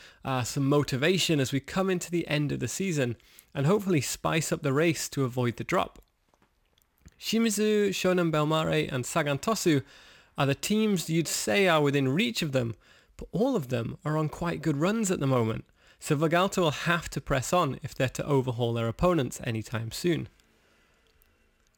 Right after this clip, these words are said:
As a heads up, Sendai will actually play Sagan Tosu on the twenty-fifth of November, and Shimizu will actually play Shonan on the twenty-ninth. So it's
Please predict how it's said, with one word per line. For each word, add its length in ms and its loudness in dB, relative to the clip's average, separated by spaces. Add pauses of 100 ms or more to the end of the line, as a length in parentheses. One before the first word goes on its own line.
(160)
As 120 2
a 60 4
heads 240 4
up, 280 0 (120)
Sendai 520 4
will 200 4
actually 320 0
play 300 2
Sagan 320 0
Tosu 360 0
on 80 -2
the 60 0
twenty-fifth 800 -2 (100)
of 200 0
November, 640 2 (420)
and 120 0
Shimizu 760 0
will 160 -2
actually 280 -2
play 240 -2
Shonan 560 0 (120)
on 140 0
the 60 0
twenty-ninth. 880 -4 (360)
So 100 -4
it's 100 -4